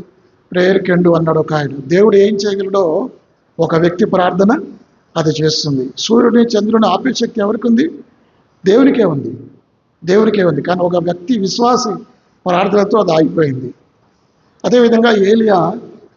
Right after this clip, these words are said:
ఆకాశం నుంచి వర్షం కురిపితోని ప్రార్థన చేస్తాడు. మళ్ళా కురిపించమని దేవుడు వర్షాన్ని ఆ-,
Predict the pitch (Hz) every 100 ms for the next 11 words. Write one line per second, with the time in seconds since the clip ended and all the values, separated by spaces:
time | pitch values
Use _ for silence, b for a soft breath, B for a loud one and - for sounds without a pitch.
0 | - 175 202 202 208 202 185 175 170 -
1 | 185 180 180 190 190 190 285 - - _
2 | _ - 185 175 165 147 135 - 135 127
3 | 180 226 220 226 226 240 226 240 311 -
4 | _ _ _ _ - 170 208 233 226 190
5 | - 233 233 208